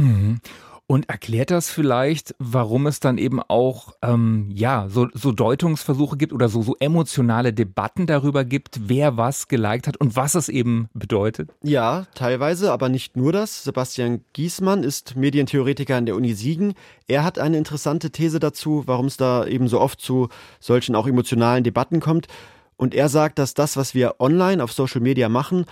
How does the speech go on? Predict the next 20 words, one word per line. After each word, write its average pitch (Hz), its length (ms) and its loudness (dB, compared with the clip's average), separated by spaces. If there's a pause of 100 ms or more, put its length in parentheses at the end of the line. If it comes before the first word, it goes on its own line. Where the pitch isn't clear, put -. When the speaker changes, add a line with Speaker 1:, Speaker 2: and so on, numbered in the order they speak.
(420)
Speaker 2:
oft - 440 0
eigentlich 165 520 0
auch 135 340 0
eine 127 160 -2
Art, 135 380 -2
ja, 123 320 0
beiläufiger 135 680 2
Alltagskommunikation 170 1080 0
ist. 156 220 -2
Also 101 180 -4
wir 104 100 -2
chatten, 143 440 0
liken, 135 460 0 (280)
mehr 127 200 4
oder 127 180 4
weniger 131 280 4
vor 120 180 0
uns 113 160 0
hin. 175 180 2
Speaker 1:
Mhm. 98 300 -4